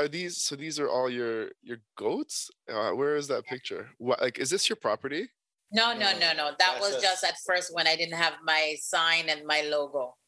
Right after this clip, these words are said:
Speaker 1: Okay, that's
Speaker 2: That's
Speaker 1: over somewhere in, like, Europe or
Speaker 2: Yeah,
Speaker 1: something, isn't
Speaker 2: yeah,
Speaker 1: it?
Speaker 2: yes.
Speaker 1: Okay, okay.
Speaker 2: But these are most of the goats that we carry, the Boer goats, 'cause they do put on,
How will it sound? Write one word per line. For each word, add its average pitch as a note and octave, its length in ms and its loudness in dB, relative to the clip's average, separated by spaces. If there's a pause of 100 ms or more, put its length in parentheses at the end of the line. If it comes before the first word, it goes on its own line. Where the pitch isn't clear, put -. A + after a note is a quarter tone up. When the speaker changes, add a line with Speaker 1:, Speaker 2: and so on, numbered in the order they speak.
(440)
Speaker 1:
Okay, A#2 320 0 (100)
that's - 0 - (180)
Speaker 2:
That's E3 40 4
Speaker 1:
over C3+ 160 2
somewhere B2+ 360 2
in, A#2 60 -2
like, G#2+ 180 -4
Europe A#2+ 280 2
or G#2+ 40 -6
Speaker 2:
Yeah, - 40 -6
Speaker 1:
something, G#2+ 360 -2
isn't A2+ 220 -2
Speaker 2:
yeah, D3 100 6
Speaker 1:
it? C3+ 60 0 (280)
Speaker 2:
yes. D#3+ 360 4
Speaker 1:
Okay, A#2+ 240 2
okay. D#2 340 -8
Speaker 2:
But G3 140 4
these C4 260 4
are C4 80 2
most A#3 300 -6
of G3+ 60 -6
the G#3+ 80 0
goats G3 340 -2
that F3+ 180 2
we F3+ 140 -6
carry, D#3 340 2
the C#3+ 100 -10 (100)
Boer F3 280 0
goats, A3 460 -2 (520)
'cause E3 240 4
they F3 160 2
do F3 220 -2
put F#3 220 0
on, D#3+ 320 4